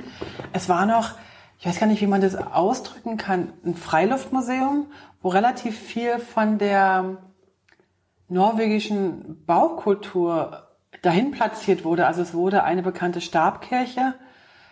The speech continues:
äh, irgendwo an einem bestimmten Ort abgebaut und dort wieder aufgebaut. Viele Holzhäuser wurden dort aufgebaut. Also wer jetzt in der Schweiz, äh,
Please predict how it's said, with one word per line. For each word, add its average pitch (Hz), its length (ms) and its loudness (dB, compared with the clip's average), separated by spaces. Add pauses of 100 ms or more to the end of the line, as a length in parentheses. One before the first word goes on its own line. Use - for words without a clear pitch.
(160)
äh, 196 240 0 (360)
irgendwo 220 380 2
an 190 140 4
einem 196 80 2
bestimmten 190 320 -4
Ort 175 180 -2
abgebaut 220 540 0
und 196 160 -2
dort 185 160 2
wieder 196 200 2
aufgebaut. 196 720 0 (420)
Viele 202 380 -2
Holzhäuser 233 640 0
wurden 214 640 -2
dort 196 320 2
aufgebaut. 190 640 2
Also 175 300 0 (500)
wer 185 140 4
jetzt 208 120 0
in 202 80 0
der 196 120 2
Schweiz, 196 640 0
äh, 226 520 2